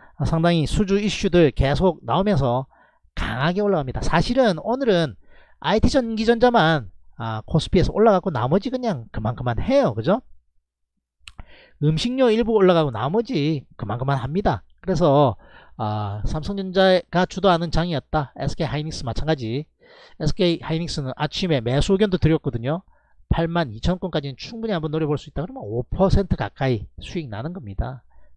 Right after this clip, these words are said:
그러면 여기서 밀린다 싶으면 또 조금 끊어내고 눌려주고 이십 일 지키면 다시 매수. 그러한, 아, 플레이 해볼 예정이고요. 삼성전자는 중장기 가능하다고 주말에 업종 대표주, 아, 분석 방송에서 말씀드렸습니다. 위로 강하게 올라갑니다. 다만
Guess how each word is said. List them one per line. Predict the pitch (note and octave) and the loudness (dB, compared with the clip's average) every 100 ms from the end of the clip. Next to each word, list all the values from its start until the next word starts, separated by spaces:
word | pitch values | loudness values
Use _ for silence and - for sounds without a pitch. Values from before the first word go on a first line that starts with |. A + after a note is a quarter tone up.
| _ | _
그러면 | - A3+ F#3+ | -8 0 2
여기서 | G#3+ E3 | 4 2
밀린다 | C3+ F#3+ G3 | 0 0 0
싶으면 | D#3 F3 G#3 | 0 -2 -4
또 | A#3 | -4
조금 | A3+ F#3 | -4 -6
끊어내고 | F3 F#3+ C3 G#2 G#2 - - - | -2 -2 -2 -4 -6 -12 -20 -12
눌려주고 | - D#3+ G#3 G#3+ G#3 G3 G3+ A2 | 0 6 8 8 8 4 4 2
이십 | B2 C#3+ G3+ | -2 0 4
일 | G#3 | 2
지키면 | - - F3 F3+ | 2 -4 -2 2
다시 | - G3 A3 G3+ | 2 2 0 -2
매수. | B2 A2 - - - - _ | -4 -4 -6 -18 -20 -20 _
그러한, | - F#3+ D3+ D#3 C#3 | -4 -2 0 -2 -4
아, | B2 A#2 | -6 -6
플레이 | G#2+ D#3 D#3 C3 | -4 0 0 0
해볼 | C3 C#3 - C#3+ C#3+ A#2+ | 2 2 2 2 2 0
예정이고요. | A#2 D#3 F#3+ F3+ B2 D3 - - - | -2 0 0 0 0 -2 -8 -6 -2
삼성전자는 | - F#3 G#3 F3+ E3 D3+ | -2 -2 -4 0 0 0
중장기 | - G#3 G3 F3+ F#3 | -4 -4 0 0 -2
가능하다고 | - C#3+ E3+ F3+ C#3+ C#3 A#2+ - - - - | -6 -4 -4 -4 -2 -4 -6 -10 -20 -20 -8
주말에 | F3 F3+ D3+ B2+ A#2+ - | 0 4 4 4 0 -4
업종 | - F#3+ | -4 0
대표주, | D3+ C#3 F3+ E3+ E3+ D3+ _ _ _ | 2 4 2 2 -2 -2 _ _ _
아, | - G#2+ | -8 -6
분석 | G#2+ F3+ G3+ | -2 -2 -2
방송에서 | C#3 B2+ D#3 A#2+ | -4 -4 -4 -2
말씀드렸습니다. | B2+ D3+ F#3 F#3+ D3+ C#3 | -4 0 0 0 -2 -2
위로 | D3+ D3 D3 | -2 0 -2
강하게 | - B2 D3 F#3 | -2 2 4 4
올라갑니다. | F#3+ C3+ G#2+ G2 G#2 - | 2 0 -4 -10 -8 -2
다만 | C3 D#3 F#3+ D3 | 0 2 2 2